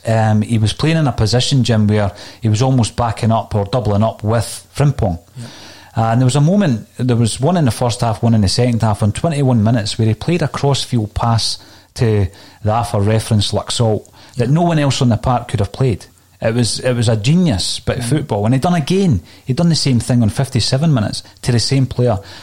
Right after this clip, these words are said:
Speaker 1: across the field of play. Now, I don't know if it is all about the, the nature of that game, the style and speed of the European game suiting him better,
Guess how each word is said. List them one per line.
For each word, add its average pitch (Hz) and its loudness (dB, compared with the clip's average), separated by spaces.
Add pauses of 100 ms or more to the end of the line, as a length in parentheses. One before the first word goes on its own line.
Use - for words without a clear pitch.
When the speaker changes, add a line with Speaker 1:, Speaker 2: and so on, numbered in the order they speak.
(160)
Speaker 1:
across 120 -4
the - -2
field 113 -2
of - -4
play. 135 0
Now, 117 2 (400)
I 156 0
don't 175 0
know 156 2
if 135 0
it 113 2
is 127 2
all 127 2
about 117 2 (160)
the, 104 2
the 107 0
nature 123 0
of 110 2
that 101 0
game, 107 2
the 104 0
style 123 0
and 104 2
speed 143 -2
of 110 0
the 110 0
European 104 0
game 98 2
suiting 113 -2
him 101 2
better, 101 0